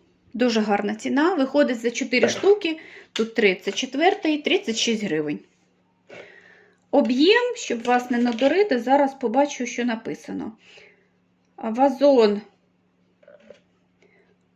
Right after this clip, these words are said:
Вазон Глорія з підвіскою.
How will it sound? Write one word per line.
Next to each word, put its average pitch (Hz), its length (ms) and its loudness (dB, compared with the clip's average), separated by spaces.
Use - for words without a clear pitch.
Вазон 247 420 2
Глорія 247 500 4
з 208 60 -10
підвіскою. 254 1080 -2